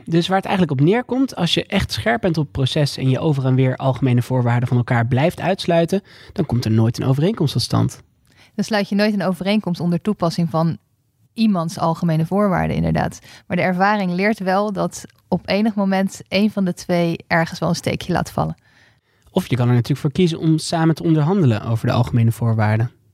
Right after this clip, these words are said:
Speaker 2: Dat lijkt mij nog de allerbeste oplossing.
Speaker 1: Oké, dus dit was stap één.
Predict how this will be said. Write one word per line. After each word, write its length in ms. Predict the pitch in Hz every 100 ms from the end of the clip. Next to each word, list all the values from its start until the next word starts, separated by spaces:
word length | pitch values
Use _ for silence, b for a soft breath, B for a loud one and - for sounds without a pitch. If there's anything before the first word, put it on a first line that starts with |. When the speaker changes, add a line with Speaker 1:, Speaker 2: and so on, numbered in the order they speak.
| _ _ _
Speaker 2:
Dat 240 | - 180
lijkt 200 | 170 165
mij 120 | 160
nog 140 | 156 -
de 80 |
allerbeste 420 | - 156 151 - -
oplossing. 460 | - 185 - 170 _ b b b
Speaker 1:
Oké, 320 | - 285 120 107
dus 120 | 135
dit 140 | 196
was 160 | 190 175
stap 220 | - 147
één. 320 | 160 110 117